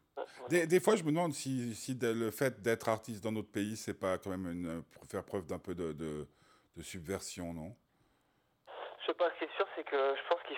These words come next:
Speaker 1: faut, je pense qu'il faut, le, le seul truc rassurant dans tout ça, quoi, c'est que c'est quelqu'un qui a vraiment envie de faire ce métier-là, quoi qu'on lui fasse, quoi qu'on lui dise, même si on lui a,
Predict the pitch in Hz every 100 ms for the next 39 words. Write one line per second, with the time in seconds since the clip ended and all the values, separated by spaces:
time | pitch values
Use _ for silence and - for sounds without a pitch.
0 | - 131 123 123 123 123 - - _ -
1 | - - - - _ _ _ _ _ _
2 | _ - - - 160 - 156 127 120 120
3 | 120 120 - 127 131 - 143 139 - -
4 | 202 185 170 185 165 151 139 - - -
5 | - 139 160 - 131 151 - 135 - 123
6 | 123 123 123 - - - - - 156 -
7 | 170 147 131 147 165 165 156 147 160 -
8 | 151 147 151 147 151 151 - - - -
9 | 202 185 160 151 - 135 135 - - 170
10 | 170 170 147 139 131 139 131 117 - -
11 | - - - _ 131 143 - 160 135 131
12 | 123